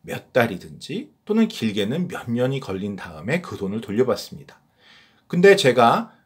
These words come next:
영수인테 돈을 빌려줬잖아요. 그 영수가 일 년 후에 제가 돈을 받기로 했는데 갑자기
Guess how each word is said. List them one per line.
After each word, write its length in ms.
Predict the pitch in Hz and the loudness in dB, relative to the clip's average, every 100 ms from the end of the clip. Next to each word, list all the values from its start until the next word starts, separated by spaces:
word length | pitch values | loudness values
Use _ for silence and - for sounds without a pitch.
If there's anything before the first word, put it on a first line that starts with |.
| _ 101 | _ -6
영수인테 580 | 123 135 160 143 143 | -4 -4 -6 -6 -6
돈을 260 | 120 107 107 | -4 -2 -2
빌려줬잖아요. 840 | - 90 90 - 85 78 123 233 _ _ _ _ | -4 -10 -10 -10 -10 -8 -8 -10 _ _ _ _
그 300 | - 147 165 | -2 -2 0
영수가 840 | 107 107 107 - - 127 107 - _ _ _ _ - | -6 -8 -10 -10 -2 0 0 -4 _ _ _ _ -4
일 140 | 160 | 6
년 160 | 226 220 | 8 10
후에 140 | 202 | 8
제가 200 | 170 131 | 6 4
돈을 220 | - 110 | 2 -2
받기로 340 | 110 - - 87 | -2 -8 -14 -14
했는데 600 | 80 - 101 101 80 _ _ _ | -14 -16 -10 -8 -8 _ _ _
갑자기 880 | - - - 107 92 120 190 254 | -12 -8 -2 -2 -2 -4 -4 -4